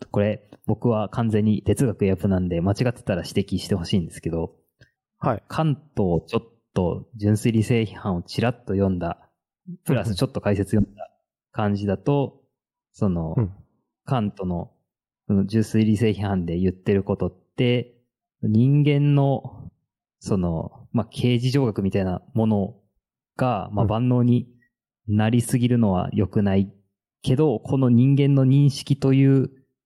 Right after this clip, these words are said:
Speaker 1: 風に、このフィールドを限れば、ここに絶対的な真理みたいなのが、あの、アプリよりに正しいこととかがある。このフィールドを限ることによって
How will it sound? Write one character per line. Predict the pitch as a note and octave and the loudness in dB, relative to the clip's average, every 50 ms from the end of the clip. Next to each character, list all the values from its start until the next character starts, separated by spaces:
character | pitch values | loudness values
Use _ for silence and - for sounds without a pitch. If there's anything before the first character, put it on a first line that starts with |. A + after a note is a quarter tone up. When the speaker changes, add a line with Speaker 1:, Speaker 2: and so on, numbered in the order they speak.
| _ _ - | _ _ -8
Speaker 1:
風 | - - E3+ D3 C3+ C3 | -2 0 2 2 4 4
に、 | C#3 D3 D#3 C#3+ E2+ - - - _ _ _ _ _ _ _ _ _ _ _ | 4 4 4 2 2 -2 -6 -14 _ _ _ _ _ _ _ _ _ _ _
こ | - A2+ | -4 -4
の | F#2+ | -2
フ | - - | 2 4
ィ | D3 D#3+ | 4 4
ー | D#3 | 4
ル | D#3 | 4
ド | D3 D#3 D3 | 4 2 0
を | D3 | 0
限 | - - D3+ D3+ C#3+ E3+ | -2 -2 -2 0 2 2
れ | D#3+ D#3+ | 2 2
ば、 | D3 - D#3+ E3 D#3 - - - _ _ | 0 0 0 -2 -2 -4 -8 -14 _ _
こ | - - G#2+ | -6 -2 0
こ | A2 A2+ | 0 2
に | A2+ G#2 G2 | 2 0 0
絶 | F#2+ G#2+ G2+ - - | 0 -2 -2 -2 -2
対 | A#2 G2+ F#2+ | -2 -2 -2
的 | - G2+ - A2 | -2 -2 0 0
な | G2+ F#2+ | 0 0
真 | F#2 - - - - A#2 G#2 G2 F#2+ | -2 -6 -6 -2 0 2 2 2 2
理 | F#2 F#2 | 2 0
み | F2+ F2+ | 0 0
た | F2 F#2+ | -2 -2
い | F#2 | -4
な | F2+ F2+ | -4 -4
の | E2+ E2+ | -6 -6
が、 | F2 F2+ - - - _ _ _ _ _ - - _ _ _ _ | -8 -8 -10 -12 -16 _ _ _ _ _ -20 -20 _ _ _ _
あ | - F#2+ F#2 | -10 -8 -8
の、 | E2+ E2 F2+ - - - B2+ B2+ - _ _ _ _ _ _ | -6 -6 -8 -8 -10 -10 -14 -16 -18 _ _ _ _ _ _
ア | G#2+ F#2 | -6 -2
プ | - B2 | 0 0
リ | G#2 G#2 | 2 2
よ | F#2+ | 2
り | F#2 F#2 | 0 -2
に | F2 | -2
正 | - G#2 F#2 E2+ - | -2 -4 -4 -4 -4
し | - | -4
い | F#2+ | -4
こ | - F#2+ | -4 -4
と | - | -6
と | - - | -8 -12
か | - - | -8 -4
が | F#3+ F#3+ F#3 F#3 - _ _ _ _ _ _ _ _ _ _ _ | -2 -2 -2 -4 -8 _ _ _ _ _ _ _ _ _ _ _
あ | - G2 | -4 -2
る。 | G2 G2+ - - - _ _ _ _ | 0 0 -2 -4 -8 _ _ _ _
こ | - G2+ | -8 -8
の | F2 | -6
フ | - - | -2 0
ィ | C3+ | 2
ー | C3+ | 2
ル | C3+ B2+ | 2 2
ド | B2 A#2 | 0 0
を | |
限 | A2 - - C3+ B2+ D3 | 0 -2 -2 0 2 2
る | C#3+ C3+ | 0 0
こ | - C#3+ | -2 0
と | - B2 | 2 2
に | A2+ G2+ | 2 2
よ | F#2 | 2
っ | F#2 | -2
て | - _ - C3 B2 B2 B2+ - | -4 _ -4 -2 -2 -4 -6 -12